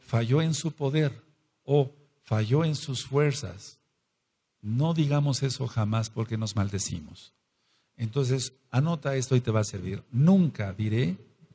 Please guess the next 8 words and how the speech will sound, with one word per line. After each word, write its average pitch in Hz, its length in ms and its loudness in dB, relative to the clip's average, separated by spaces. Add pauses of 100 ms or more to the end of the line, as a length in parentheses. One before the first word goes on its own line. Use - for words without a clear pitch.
(640)
nada 135 320 6
contra 110 320 0
mi 101 100 0
Elohim. 92 460 -2 (1400)
Ni 113 160 4
lo 113 180 2
pienses 165 480 2
siquiera. 156 420 -2